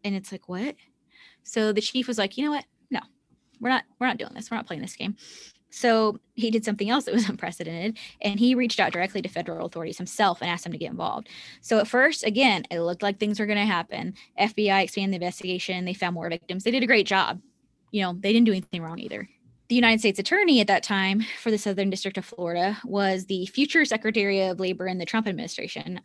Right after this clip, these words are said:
Alex Acosta. And he, like Barry Krischer had before, assured the chief, "We got this. The victims will be honored. This guy's gonna get prosecuted. You know, we have to shut this down." But again, things took a turn. And it seemed out of nowhere,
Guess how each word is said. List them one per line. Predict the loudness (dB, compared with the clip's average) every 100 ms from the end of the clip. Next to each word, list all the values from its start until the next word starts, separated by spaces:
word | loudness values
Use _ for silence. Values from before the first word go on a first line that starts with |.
| -2
Alex | -2 -2 -6
Acosta. | -4 -4 -6 -14 -16 _ _ -20 -20 -18 -2
And | 0 2
he, | 4 4 4 2 -2 0
like | 2 4
Barry | 2 0
Krischer | 0 -4 -2 -2
had | -4
before, | -2 0 2 2
assured | 0 2 2
the | 2
chief, | 0 -4 -6 -14 _ _ _ _ _ -2
"We | 2
got | 2 0
this. | -12 -8
The | -4
victims | -4 -4 -6
will | -6
be | -4
honored. | 0 0 0 0 -4 -8
This | -6
guy's | -4 -4
gonna | -2
get | -4 -2
prosecuted. | -2 -2 -6 -6 -4 -4 -6 -10 -20 -14
You | -4 -2
know, | 0
we | -2
have | 0 -2 -2
to | -6
shut | -6 -8
this | -12 -8
down." | -8 -8 -12 _ _ _ _ _
But | -10 -4
again, | -2 0 -2 -4 -20 -20 _
things | -4 -4 -2
took | -4
a |
turn. | 0 0 0 _ _ _ _ _ -20 -20 _ 4
And | 6 6 4
it | 0 -2
seemed | 0 2 4
out | 6 6
of | 6
nowhere, | 6 6 4 2 -2 -6 -8